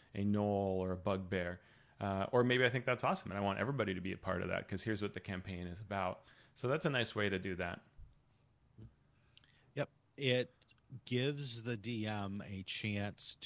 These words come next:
Speaker 2: to get their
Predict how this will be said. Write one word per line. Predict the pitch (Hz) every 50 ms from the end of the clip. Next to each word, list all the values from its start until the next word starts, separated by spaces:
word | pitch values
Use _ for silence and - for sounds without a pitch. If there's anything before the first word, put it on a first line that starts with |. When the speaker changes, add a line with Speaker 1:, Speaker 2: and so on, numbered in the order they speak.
| - -
Speaker 2:
to | 107 98 90 90 87 87 85 _ - - - - - - - _ _ _ _ _ _ _ - - 135 - -
get | - 110 104 110 110 - - - - - -
their | - 107 98 98 98 95 92 90 90 90 87